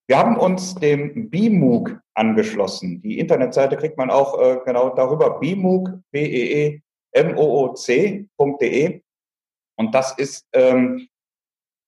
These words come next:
zurückzuführen auf zwei ganz liebe Kolleginnen und Kollegen von, von mir, auf, auf Joachim Zucker und Beatrice Winkler. Gehört noch ein größeres Team dazu, aber, äh, die, die beiden möchte ich da nochmal rausholen, die jetzt seit, seit einigen Jahren moocs anbieten.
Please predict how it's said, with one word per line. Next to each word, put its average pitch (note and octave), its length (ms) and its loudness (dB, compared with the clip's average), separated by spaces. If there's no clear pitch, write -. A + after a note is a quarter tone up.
zurückzuführen E3+ 880 0
auf C3+ 220 -2
zwei C#3 400 2
ganz C#3 480 -2
liebe C#3+ 280 -2
Kolleginnen D3 480 0
und C3 180 -6
Kollegen C3+ 320 -4
von, B2+ 360 -4
von A#2+ 180 0
mir, B2 300 2
auf, A2+ 240 2
auf A#2 180 0
Joachim A#2+ 320 0
Zucker C3 360 0
und A#2+ 180 -2
Beatrice A#2+ 460 0
Winkler. F3+ 580 0
Gehört A2+ 140 0
noch B2 100 0
ein A2+ 120 -4
größeres C#3 420 0
Team D#3 240 -4
dazu, E3+ 480 0
aber, - 400 0
äh, B2+ 340 4
die, C3 220 -4
die C3 100 -6
beiden B2+ 260 2
möchte C3 220 -4
ich - 80 -16
da C3 80 0
nochmal A#2+ 220 0
rausholen, D3 480 0
die B2 80 -10
jetzt C3 260 -2
seit, C3 240 0
seit C3+ 140 -2
einigen D3+ 280 2
Jahren C3+ 220 0
moocs D3 420 0
anbieten. A2 460 -4